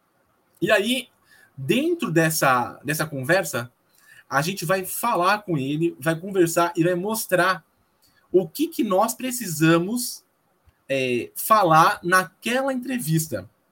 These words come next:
Então, antes de acontecer tudo isso, Glauber, existe uma conversa prévia e um treinamento que a gente vai simular o que esse cliente vai falar.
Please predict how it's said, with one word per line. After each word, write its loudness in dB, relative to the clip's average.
Então, 0
antes 2
de 2
acontecer 0
tudo -4
isso, -2
Glauber, -2
existe -4
uma -2
conversa 0
prévia -2
e 0
um -4
treinamento 0
que -4
a 4
gente -6
vai 0
simular -2
o -2
que 0
esse -2
cliente 0
vai -4
falar. -2